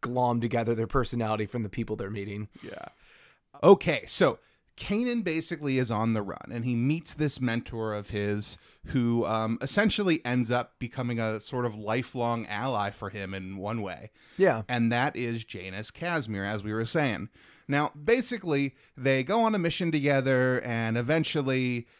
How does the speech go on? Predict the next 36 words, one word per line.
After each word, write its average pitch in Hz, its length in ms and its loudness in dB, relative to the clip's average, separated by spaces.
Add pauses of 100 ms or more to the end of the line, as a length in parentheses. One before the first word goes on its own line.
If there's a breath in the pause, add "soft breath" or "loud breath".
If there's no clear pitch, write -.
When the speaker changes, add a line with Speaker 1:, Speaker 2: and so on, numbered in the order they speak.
(160 soft breath)
Speaker 2:
uh, 113 360 0 (240)
Kanan 110 500 0 (140)
steals 104 480 -6
his 104 120 -6
ship, - 300 -8 (140)
and, 104 340 -6 (320)
you 123 120 4
know, 98 100 -2
it's 123 160 2
Speaker 1:
Mm-hmm. 117 100 -6
Speaker 2:
the, 107 60 -2
it's - 160 -8
called 127 260 4
the 110 120 -4
Escape, 208 580 0
and 120 200 0 (520 soft breath)
this 185 160 4
is 190 120 2
all 277 200 6
happening 165 580 4
kind 117 240 0
of 101 100 -2
through 127 340 0
flashbacks 107 920 -2
that - 200 -12
Kanan 107 380 -2
is 104 160 -4
experiencing 104 760 -8
while 98 240 -6
with 104 140 -10
his 101 160 -10
ghost 101 380 -8
crew 113 220 -2
on 98 180 0
this 101 140 -8
planet, 107 500 -6